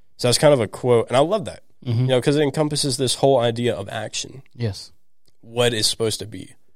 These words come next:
Speaker 1: right? And we see that in John three sixteen, you know,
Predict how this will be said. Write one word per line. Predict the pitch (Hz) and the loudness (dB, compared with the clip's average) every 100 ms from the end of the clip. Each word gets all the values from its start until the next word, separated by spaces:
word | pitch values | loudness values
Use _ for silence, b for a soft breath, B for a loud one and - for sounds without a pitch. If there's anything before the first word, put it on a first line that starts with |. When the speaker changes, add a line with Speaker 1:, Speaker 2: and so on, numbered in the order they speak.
| - - - - - | -20 -20 -20 -20 -2
Speaker 1:
right? | 107 107 | 0 2
And | 113 | 0
we | 113 | 0
see | - 143 | 0 2
that | 127 | 2
in | 107 107 | 2 2
John | 113 110 | 2 2
three | 107 113 101 | -2 -6 -2
sixteen, | - 101 - - 110 95 98 | -4 -4 -6 -4 -6 -6 -10
you | - | -8
know, | 107 101 | -4 -4